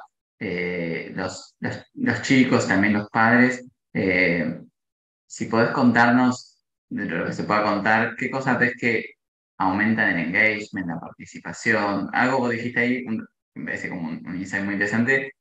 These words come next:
Nosotros pensamos que van a crear esfuerzos económicos y lo que quieren es compartir tiempo con los padres. ¿Hay otras cosas que veas que a los chicos, a los jóvenes, a los padres, eh,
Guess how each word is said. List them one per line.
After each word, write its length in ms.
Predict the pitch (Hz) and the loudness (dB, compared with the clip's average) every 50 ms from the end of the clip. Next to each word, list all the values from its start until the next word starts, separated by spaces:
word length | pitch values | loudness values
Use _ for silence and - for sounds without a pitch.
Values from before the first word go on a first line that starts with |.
| _ | _
Nosotros 260 | - - 120 113 113 - | -10 -6 -4 -4 -2 -2
pensamos 500 | 110 101 95 98 104 98 90 85 85 - | -2 -4 -2 -2 -2 0 0 -2 -4 -6
que 80 | - 101 | -8 -6
van 140 | 95 92 92 | -6 -4 -2
a 20 | |
crear 420 | 95 104 104 104 98 - - - - _ _ _ _ | 0 0 0 2 0 -2 -4 -8 -12 _ _ _ _
esfuerzos 580 | _ - 101 101 101 - 101 101 101 - - - _ _ _ _ _ _ _ _ _ | _ -6 -6 -6 -4 -6 -6 -8 -8 -10 -14 -18 _ _ _ _ _ _ _ _ _
económicos 760 | - - - 196 - 120 - 131 127 131 - - 135 117 107 | -6 -2 0 2 2 4 6 6 6 6 4 4 4 4 4
y 20 | 104 | 4
lo 80 | 92 | 2
que 120 | 87 87 87 | 2 0 2
quieren 240 | - 107 107 107 101 | 2 4 4 4 2
es 100 | 101 - | -2 -4
compartir 440 | - 92 - - 82 - 92 90 | -6 -6 -4 -4 -4 -4 -6 -6
tiempo 240 | - 92 85 85 85 | -4 -2 -2 -2 -2
con 120 | 87 82 82 | -4 -6 -6
los 100 | 87 - | -6 -6
padres. 300 | - 90 82 76 - - - _ _ _ _ | -4 -4 -4 -2 -4 -6 -8 _ _ _ _
¿Hay 160 | - 120 120 | 2 4 4
otras 240 | 123 123 - - - | 6 6 4 2 0
cosas 280 | - 117 117 131 123 117 | -2 -4 -4 -4 -4 -2
que 100 | - 95 | 2 2
veas 180 | 95 95 98 | 2 2 2
que 80 | - 92 | -2 -4
a 60 | 87 | -4
los 160 | 87 90 - | -4 -4 -8
chicos, 480 | - - - 110 104 - 107 101 101 - | -10 -6 -2 -2 -2 0 -2 -4 -4 -4
a 80 | 90 85 | -6 -8
los 180 | - - - - | -8 -10 -12 -8
jóvenes, 580 | - - 98 95 95 92 90 87 90 - - | -4 0 2 4 4 4 4 4 2 2 0
a 100 | - - | -2 -4
los 140 | 87 85 - | -4 -4 -4
padres, 520 | - 95 95 98 101 101 101 - - - - _ _ _ _ _ _ _ | -2 0 0 2 2 2 2 0 -4 -10 -18 _ _ _ _ _ _ _
eh, 720 | - 87 82 80 - - 82 - - - - - _ _ | -2 0 2 2 4 2 2 0 -2 -8 -12 -18 _ _